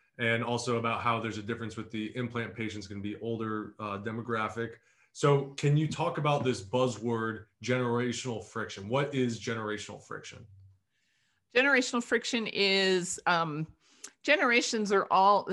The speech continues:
Speaker 2: you know, everybody thinks that they're, the way they,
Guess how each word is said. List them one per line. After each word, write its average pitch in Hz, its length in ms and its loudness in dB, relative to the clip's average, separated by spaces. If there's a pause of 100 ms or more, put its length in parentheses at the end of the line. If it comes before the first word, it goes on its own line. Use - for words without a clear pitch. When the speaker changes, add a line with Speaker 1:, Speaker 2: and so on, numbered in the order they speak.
(120)
Speaker 2:
you 220 100 0
know, 190 160 0
everybody 254 720 2 (200)
thinks - 500 -4 (120)
that 175 280 0 (120)
they're, 202 500 4
the 185 140 -2
way 185 180 2
they, 196 380 0